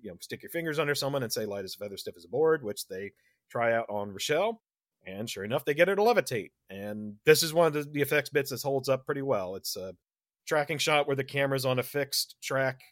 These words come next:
rotating at a particular rate. So they composited two shots together, and Rochelle is in underneath her clothing, basically has a metal rig that she's in that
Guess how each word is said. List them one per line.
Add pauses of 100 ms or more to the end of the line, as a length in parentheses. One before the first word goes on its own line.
(140)
rotating
at
a
particular
rate. (320)
So
they
composited
two
shots
together,
and
Rochelle
is
in (340)
underneath
her
clothing,
basically
has
a
metal
rig
that
she's (120)
in
that